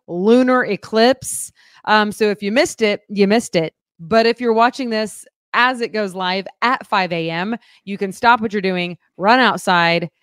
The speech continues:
and look at the moon right now because it is an incredible sight to see. Um, super early this morning, so it started around three A M. The peak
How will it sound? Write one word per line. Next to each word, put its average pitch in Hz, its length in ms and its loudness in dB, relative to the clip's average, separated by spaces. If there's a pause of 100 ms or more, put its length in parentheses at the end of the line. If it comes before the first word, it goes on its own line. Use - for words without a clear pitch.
and 175 200 0
look 202 160 2
at 240 80 2
the 196 60 0
moon 180 240 4
right 160 220 2
now 165 420 0 (220)
because 180 340 0
it 185 100 0
is 180 300 -2
an 196 140 -4
incredible 185 580 0
sight 180 380 -4
to 247 100 0
see. 269 500 2 (460)
Um, 220 600 0 (120)
super 339 440 0
early 254 280 0
this 208 240 -4
morning, 196 340 0
so 208 120 -2
it 196 60 -4
started 226 300 4
around 196 240 2
three 233 200 4
A 214 160 4
M. 208 280 0 (300)
The 190 80 0
peak 311 540 0